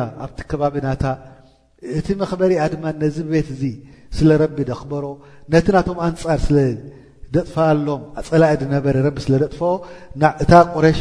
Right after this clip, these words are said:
ንገዛእ ርእሳ ድማኒ ብጣዕሚ ከቢራ ትነብር ነይራ ማለት እዩ። ካብኡ ንላዕሊ ኸኣኒ፣ እ፣ እ፣ ከምቲ ረቢ ድበሎ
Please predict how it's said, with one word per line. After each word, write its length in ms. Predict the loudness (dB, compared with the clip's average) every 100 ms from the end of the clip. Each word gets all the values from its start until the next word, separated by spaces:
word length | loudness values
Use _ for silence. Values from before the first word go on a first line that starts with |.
| -2 -6 -10
ንገዛእ 420 | 4 6 6 4
ርእሳ 140 | 2 -2
ድማኒ 300 | -4 -4 -4 -4 -8 -18 -20 -10
ብጣዕሚ 360 | -2 2 2 0
ከቢራ 340 | -2 0 2 0
ትነብር 380 | -2 -8 -6 -4
ነይራ 200 | -4 -4 -8
ማለት 340 | -10 -12 -12
እዩ። 100 | -16 _ _ _ _ _ _ _ _ -20 -20 -14 -12 -2
ካብኡ 240 | 0 0 -2
ንላዕሊ 340 | 2 4 6 4 0 -8 -16 -20 _ -8
ኸኣኒ፣ 380 | -2 0 0 -2 -6 -14 -20 _ _ _ -10
እ፣ 120 | -4 -4 -6 -20 -20 _ -10
እ፣ 120 | -4 -2 0 -2 -2 -2 -4 -4 -6 -10 -18 -20 _ _ _ _ _ _ -6
ከምቲ 260 | -6 -4 -4 -4 -8 -20 -20 _ _ _ _ _ _ _ _ _ _ _ _
ረቢ 340 | -10 -6 -4 0 -2 -2 -14 -12
ድበሎ 340 | -8 0 0